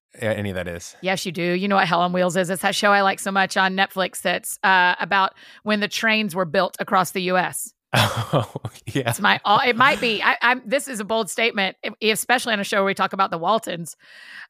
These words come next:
Speaker 2: uh, which is high ranking to me. Mm, Hell on Wheels might be my favorite show.
Speaker 1: Wow.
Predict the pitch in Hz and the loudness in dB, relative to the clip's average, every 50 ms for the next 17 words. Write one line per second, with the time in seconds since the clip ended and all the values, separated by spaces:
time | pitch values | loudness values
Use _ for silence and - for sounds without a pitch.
0 | - - 202 214 214 196 190 196 - 208 185 - - - 196 202 214 196 185 196 | 2 4 6 6 6 4 2 0 -2 -2 -4 -4 -2 2 2 4 4 4 2 0
1 | 202 - 190 180 156 - 196 185 180 180 175 170 - - - 180 - - 214 208 | -2 -4 -6 -12 -10 -8 -6 -6 -4 -4 -4 -6 -8 -12 -16 -20 -16 -12 -10 -8
2 | 208 208 208 208 190 - - - 196 220 240 254 240 220 247 294 294 302 220 - | -6 -6 -6 -6 -8 -10 -8 -4 -2 0 0 0 2 2 2 2 0 0 -4 -6
3 | 185 202 202 202 190 208 196 185 - - 190 202 254 392 - - _ _ _ _ | -4 -4 -4 -4 -4 -4 -4 -6 -6 -6 -6 -8 -8 -8 -12 -20 _ _ _ _
4 | _ _ _ _ _ _ _ _ _ _ 131 139 165 175 214 208 165 107 76 - | _ _ _ _ _ _ _ _ _ _ -10 -6 -2 2 2 2 2 2 0 -2
5 | - - - - - | -6 -10 -14 -18 -20